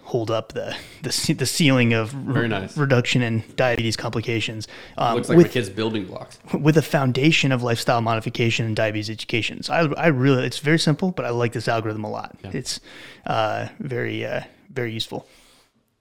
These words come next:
Speaker 2: Um, they did kind of harp back to s-,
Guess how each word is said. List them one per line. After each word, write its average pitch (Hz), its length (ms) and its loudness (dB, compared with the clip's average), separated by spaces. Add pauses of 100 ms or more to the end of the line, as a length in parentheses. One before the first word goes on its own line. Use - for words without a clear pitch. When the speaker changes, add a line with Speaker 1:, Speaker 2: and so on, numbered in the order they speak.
(680)
Speaker 2:
Um, 104 320 -2
they 113 120 0
did 110 680 -4
kind 107 240 -2
of 98 300 -6
harp 104 260 -2
back 101 240 0
to 104 80 -4
s-, 95 100 -12